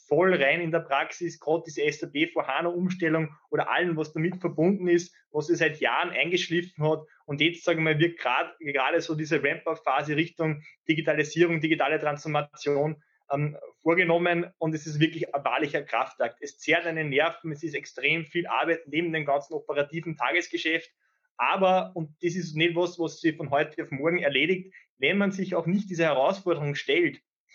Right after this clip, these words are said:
dann wird man mittelfristig einfach ein riesengroßes Problem ko-, bekommen, ja? Weil Digitalisierung zahlt auch sehr viel ein. Effiziente, agile Unternehmenssteuerung, ja? Datenqualität, Business Analytics. Also es ist mehr oder weniger die Basis allen Tuns. Und wenn diese Basis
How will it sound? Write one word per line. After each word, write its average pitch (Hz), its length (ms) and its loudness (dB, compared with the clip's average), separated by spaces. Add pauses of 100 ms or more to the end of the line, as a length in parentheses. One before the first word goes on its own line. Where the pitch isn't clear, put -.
(260)
dann 156 280 0
wird 165 220 4
man 180 140 2
mittelfristig 185 720 0
einfach 160 300 -2
ein 151 100 -6
riesengroßes 147 600 -4
Problem 123 400 -4
ko-, 120 180 -12 (120)
bekommen, 123 420 -2
ja? 139 260 0 (240)
Weil 156 260 0 (460)
Digitalisierung 175 800 0
zahlt 151 300 -2
auch 156 80 -2
sehr 143 280 2
viel 139 160 -4
ein. 113 280 -4
Effiziente, 170 680 -2
agile 160 340 0
Unternehmenssteuerung, 127 920 -4
ja? 151 220 0 (300)
Datenqualität, 135 840 -4
Business 196 300 0
Analytics. 120 540 -4
Also 165 120 -4
es 175 80 -4
ist 202 180 -8
mehr 143 140 2
oder 185 140 0
weniger 180 260 2
die 185 120 -4
Basis 120 420 -4
allen 160 360 -2
Tuns. 226 520 0 (340)
Und 170 160 0
wenn 165 260 4
diese 185 220 -4
Basis 170 340 -4